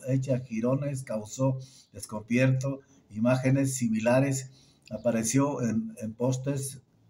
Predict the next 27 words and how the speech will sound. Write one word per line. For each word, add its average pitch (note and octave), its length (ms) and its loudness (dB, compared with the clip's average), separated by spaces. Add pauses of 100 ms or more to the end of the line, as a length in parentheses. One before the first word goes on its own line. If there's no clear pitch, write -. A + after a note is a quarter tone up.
y - 80 -14
paredes B2 500 4
en A2+ 80 4
las G#2 160 -2
calles A#2+ 340 2
cercanas B2 600 4
a G#2 60 -2
redes A#2 300 -2
sociales. A#2+ 580 0
Se A2+ 120 0
hizo B2+ 480 0
notar B2+ 320 -6
la B2 280 -2 (300)
ausencia C3+ 360 4
de B2 60 6
algunos C3 360 4
personajes, B2 920 -2 (240)
el A2 180 -4
propio C3+ 320 0
García A#2 400 2
Luna, C#3 480 4 (1700)
Cabeza B2+ 400 2
de A2 100 0
Vaca B2+ 320 2
y A2 60 0
Lorenzo A#2 640 0
Calderón, A2 680 -2